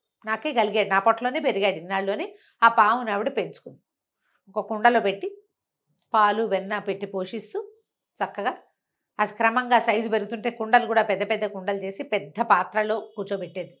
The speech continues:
ఆ పాముని. అది ఎంత పొడుగైందో, ఎంత లావైందో, ఎంత మెరిసిపోయేదో.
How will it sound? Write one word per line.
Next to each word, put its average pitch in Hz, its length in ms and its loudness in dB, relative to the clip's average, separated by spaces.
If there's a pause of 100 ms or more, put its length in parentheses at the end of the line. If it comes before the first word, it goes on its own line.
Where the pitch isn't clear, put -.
ఆ - 20 -12
పాముని. 165 460 -12 (640)
అది 170 240 -10
ఎంత - 320 -16
పొడుగైందో, 202 800 -2
ఎంత 165 380 -8
లావైందో, 202 640 -2
ఎంత 160 280 -6
మెరిసిపోయేదో. 240 800 0